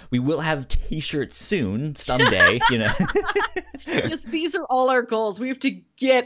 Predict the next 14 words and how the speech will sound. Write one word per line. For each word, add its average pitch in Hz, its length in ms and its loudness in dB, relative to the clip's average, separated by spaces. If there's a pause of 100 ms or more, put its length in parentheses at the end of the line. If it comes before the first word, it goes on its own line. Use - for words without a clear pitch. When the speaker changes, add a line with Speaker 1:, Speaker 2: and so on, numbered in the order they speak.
(140)
Speaker 2:
on 247 120 4
the 254 80 4
Stan's 208 720 0
level. 180 560 2
Speaker 1:
Yeah. 73 340 -6
Speaker 2:
<laughs> - 1040 -2
We 269 140 4
need 240 280 4
Mystery 220 480 0
Shack 170 360 2
amounts 165 400 -4
of 170 120 -10
merchandise. 175 1000 -2
Speaker 1:
Exactly. 101 680 -8